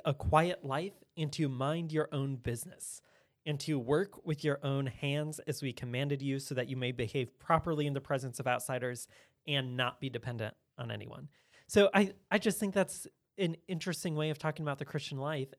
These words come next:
and one that doesn't quite fit with the way that a lot of Christians talk about the Christian life.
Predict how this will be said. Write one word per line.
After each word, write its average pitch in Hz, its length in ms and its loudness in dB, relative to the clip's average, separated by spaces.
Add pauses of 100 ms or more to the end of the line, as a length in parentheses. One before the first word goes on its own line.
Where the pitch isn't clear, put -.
and 147 180 -2
one 147 220 2
that 151 260 2
doesn't 165 380 -4
quite 156 320 0
fit 156 220 -2
with 147 100 -2
the 147 80 -8
way 135 200 0
that 135 200 0
a 135 80 -2
lot 131 180 0
of 170 120 -6
Christians 120 400 -6
talk 117 180 -8
about 120 220 -10
the 113 60 -10
Christian - 380 -12
life. - 360 -16